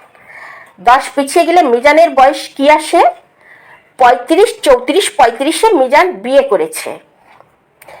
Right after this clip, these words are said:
এই যে বাইদানি পরিবারের একটা ছেলে এই যে চৌত্রিশ, পঁয়ত্রিশ বছরে বিয়ে করবে, এটা আপনারা মেনে নিতে পারেন? ভাবতে পারেন এত বয়সে তারা বিয়ে করবে?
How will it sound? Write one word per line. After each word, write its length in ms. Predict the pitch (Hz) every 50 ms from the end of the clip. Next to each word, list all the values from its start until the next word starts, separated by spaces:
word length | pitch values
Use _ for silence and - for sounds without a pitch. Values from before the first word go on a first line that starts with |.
| - - - - _ -
এই 160 | 349 440 415
যে 80 | 415 -
বাইদানি 600 | - - - 175 185 403 392 - 240 285 392 440
পরিবারের 640 | - 494 480 494 508 494 494 392 277 330 494 494 - - - _ - - - - - - _
একটা 340 | - 247 269 - - - 302 381
ছেলে 640 | - - - - 269 262 262 294 403 415 - - 508 - - - - - - - - - - _ _ _ _ _ _ _ - _ _ -
এই 180 | 233 285 381 370
যে 200 | 381 427 381 285 - - - _ _ - 202 196 - -
চৌত্রিশ, 440 | 302 330 381 - 480 494 508 - -
পঁয়ত্রিশ 400 | 370 339 339 339 403 440 427 -
বছরে 360 | 320 330 330 330 - 440 427 359
বিয়ে 440 | 196 185 202 208 226 269 392 466
করবে, 300 | 466 740 640 587 - -
এটা 140 | - 508 381
আপনারা 280 | 381 381 - 440 466 427
মেনে 300 | 294 262 254 269 311 392
নিতে 180 | 453 466 554
পারেন? 280 | 587 587 480 - - 147 - - - _ _ _ _ - - - _ - 185
ভাবতে 420 | - - 285 349 - - - 539 587
পারেন 300 | 587 554 494 359 247 208
এত 240 | 196 208 208 - 339
বয়সে 540 | 247 202 - 208 220 277 392 494 - - 480
তারা 220 | 494 440 440 427
বিয়ে 220 | 403 349 339 370
করবে? 460 | 381 381 330 285 247 226 247 330 508